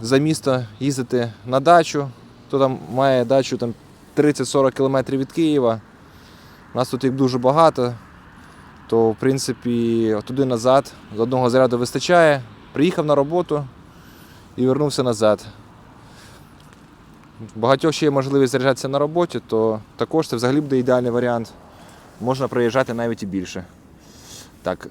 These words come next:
е, нуль дев'яносто шість нуль нуль сім дев'ять сто шістдесят сім, наш номер телефону,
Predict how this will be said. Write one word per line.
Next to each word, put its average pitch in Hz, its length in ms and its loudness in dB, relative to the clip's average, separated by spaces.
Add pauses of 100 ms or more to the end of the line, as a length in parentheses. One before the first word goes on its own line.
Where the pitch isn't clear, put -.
е, 110 180 -4
нуль 135 140 -2
дев'яносто 135 380 -2
шість 131 220 -4
нуль 127 60 -8
нуль 123 120 -6
сім 117 260 -6
дев'ять 113 200 0
сто - 140 -10
шістдесят - 220 -10
сім, 190 160 -6
наш 139 160 -8
номер 123 220 -6 (140)
телефону, 170 600 -6